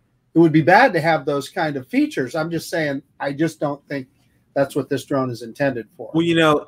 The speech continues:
Speaker 2: it, it's, it's from a popularity standpoint, okay? Uh, it, it's, it's through the roof. I mean,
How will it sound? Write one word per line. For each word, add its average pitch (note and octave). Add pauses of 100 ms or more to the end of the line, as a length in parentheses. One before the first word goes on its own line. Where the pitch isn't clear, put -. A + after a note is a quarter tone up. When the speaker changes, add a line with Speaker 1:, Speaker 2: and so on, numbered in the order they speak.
Speaker 2:
it, D#3
it's, F3
it's D#3+
from E3+
a D3+
popularity E3
standpoint, G3 (120)
okay? D#3+ (720)
Uh, - (260)
it, E3+
it's, F3
it's -
through G#3
the D#3
roof. F3
I D#3+
mean, E3